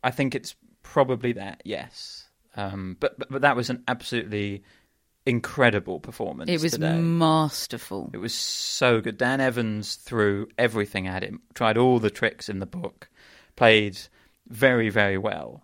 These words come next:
Speaker 1: And he's a world-class player, Dan Evans. And Medvedev just destroyed him, just made him look like nothing. And
Speaker 2: Yeah.
Speaker 1: Dan, that was Dan Evans's assessment, wasn't it? He said there are levels,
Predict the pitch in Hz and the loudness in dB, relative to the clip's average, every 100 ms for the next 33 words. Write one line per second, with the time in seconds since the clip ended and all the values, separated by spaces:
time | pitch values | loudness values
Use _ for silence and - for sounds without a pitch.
0 | _ 113 113 104 98 104 117 110 101 - | _ -4 0 0 0 2 4 4 2 -6
1 | 117 110 - - 98 95 92 95 90 85 | -6 -6 -6 -2 -2 -2 -6 -8 -8 -12
2 | - 80 - - - - - _ - 95 | -12 -12 -14 -16 -20 -20 -20 _ -2 0
3 | 95 90 87 85 - _ _ _ - 113 | 0 -4 -6 -8 -12 _ _ _ -6 2
4 | 120 117 110 107 101 - 95 - - - | 2 2 -2 -4 -6 -6 -6 -6 -16 -20
5 | _ _ _ _ 107 - - 101 92 - | _ _ _ _ -10 -8 -8 -8 -8 -12
6 | 117 139 123 120 107 98 - 98 - 107 | -6 -2 0 2 2 0 -4 -8 -10 -8
7 | 101 - - - - _ - 92 87 147 | -8 -8 -16 -18 -20 _ -14 -10 -8 -6
8 | 156 147 101 113 123 120 123 110 110 98 | -4 2 2 4 2 2 4 4 4 0
9 | 95 95 98 98 90 - 95 113 107 87 | -2 -6 -4 -4 -4 -8 -6 -6 -6 -8
10 | - 98 104 98 107 110 - 98 80 - | -6 0 4 6 6 4 2 -6 -8 -10
11 | - | -12